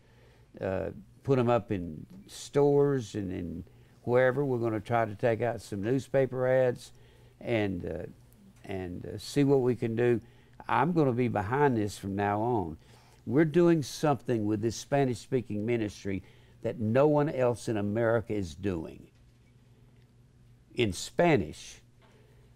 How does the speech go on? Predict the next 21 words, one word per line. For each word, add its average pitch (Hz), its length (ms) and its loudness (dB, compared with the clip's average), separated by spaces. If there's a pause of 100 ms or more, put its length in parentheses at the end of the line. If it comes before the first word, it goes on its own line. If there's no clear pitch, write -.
(240)
Scott 120 400 0
is 104 140 -2
preaching 104 440 -2
predestination, 120 1120 -2 (280)
<coughs> - 680 -12
Christmas 120 460 0
is 107 160 -8
pagan, 120 500 2
Easter's 107 460 -2
pagan, 113 500 0
death 113 280 0
to 110 80 -8
self, 113 420 -2
daily 120 320 0
cross, 107 440 -2
self-denial. 104 840 -2 (580)
All 131 220 2
these 117 240 0
holidays 117 560 0
are 104 80 -2
pagan, 113 520 0